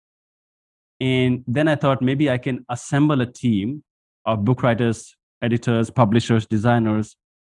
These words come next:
and the marketers, and then offer them a done-for-you services. And then I created this company, bestselling book dot com. And through this, like, we have helped, uh, several of, uh, like, more than two fifty clients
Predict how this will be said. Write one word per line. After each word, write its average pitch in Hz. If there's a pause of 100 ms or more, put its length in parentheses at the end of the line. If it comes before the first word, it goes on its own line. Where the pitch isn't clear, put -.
(280)
and 104
the 104
marketers, 110
and 110
then 131 (540)
offer 139
them 120
a 107
done-for-you 117
services. 101 (840)
And 123
then 143
I 123
created 120
this 107
company, 101
bestselling 95
book 92
dot 92
com. 120 (460)
And 107
through 127
this, 120
like, 104
we 110
have 104
helped, 104
uh, 98
several 123 (280)
of, 107
uh, 104
like, 98 (100)
more 120
than 107
two 123
fifty 107
clients 110